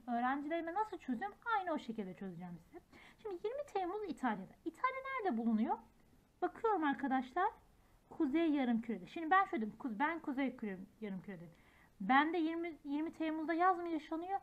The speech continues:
Evet. O zaman İtalya'da mı yaz yaşanacak? Evet. O zaman bu yazda doğru mu yapmış bu işlemi Neslihan? Evet, doğru yapmış. Doğru. Yirmi iki Aralık Arjantin.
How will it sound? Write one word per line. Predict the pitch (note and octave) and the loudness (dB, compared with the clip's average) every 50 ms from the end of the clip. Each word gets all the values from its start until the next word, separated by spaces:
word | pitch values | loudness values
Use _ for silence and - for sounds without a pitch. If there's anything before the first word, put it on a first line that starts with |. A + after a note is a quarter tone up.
| - - | -2 -2
Evet. | B3 A3+ G3+ - - | -2 -2 -4 -4 -4
O | A3 | -4
zaman | A3+ C4 C#4 | -2 -2 -2
İtalya'da | A3+ - D4+ E4 F4+ D#4 D#4 F4 E4 | -2 0 0 0 2 0 0 -2 -2
mı | E4 | 0
yaz | D#4+ D#4 D#4 D4 | 0 0 0 0
yaşanacak? | D#4+ D4+ - - E4+ D#4+ E4 F#4 F4 - | -2 -4 -2 -4 -4 -2 -2 -4 -4 -2
Evet. | B3+ A#3 G3 - - - | -4 -4 -4 -6 -6 -4
O | B3 | 0
zaman | B3+ B3+ B3 C4+ C#4 C#4 A#3+ | 2 4 4 4 4 2 2
bu | C#4+ | 2
yazda | C4+ B3+ C4+ C4 C4 B3 C4+ A3+ A3+ | 2 4 4 4 2 2 0 0 2
doğru | B3+ B3 A#3+ A#3 B3+ | 2 4 4 4 2
mu | D4+ | 2
yapmış | E4+ E4+ D#4+ E4 F4 F4 - - - | 2 0 0 -2 -6 -10 -12 -8 -6
bu | E4 E4+ E4+ E4 E4 - _ _ _ _ _ _ _ _ _ _ _ _ _ | -4 -4 -4 -6 -8 -14 _ _ _ _ _ _ _ _ _ _ _ _ _
işlemi | - - E4+ D#4+ D4+ D4+ | -8 -6 -4 -2 -2 -2
Neslihan? | D#4 D#4 D4+ - - E4+ F4 G4 G#4+ - - - | -2 -4 -6 -8 -6 -4 -4 -4 -6 -8 -6 -4
Evet, | A#3 A3 A3+ C4 B3 - | -2 -2 0 -2 -2 -2
doğru | B3 A#3+ G#3+ G3 G3+ | -2 -2 -2 -2 -4
yapmış. | G#3 - - A3+ C#4 F4 - - _ - | -6 -8 -8 -10 -10 -10 -12 -10 _ -6
Doğru. | A3+ G3 - - - - - _ _ - - - - - - - - | -6 -6 -6 -10 -16 -20 -20 _ _ -20 -20 -20 -20 -20 -10 2 4
Yirmi | E4 F#4 G#4+ A#4+ C5 B4 B4+ | 4 4 4 2 -2 -6 -6
iki | - - B4 A4 | -2 2 4 4
Aralık | G#4 D#4+ C4+ B3 A#3 - - - - _ _ _ _ _ _ _ _ _ _ _ _ _ | 4 4 4 2 0 -2 -8 -16 -20 _ _ _ _ _ _ _ _ _ _ _ _ _
Arjantin. | - B3+ C#4 C#4+ B3+ A#3 D4 D4 C#4 A#3 A3 G#3+ | 4 6 6 6 6 4 4 4 4 4 0 -4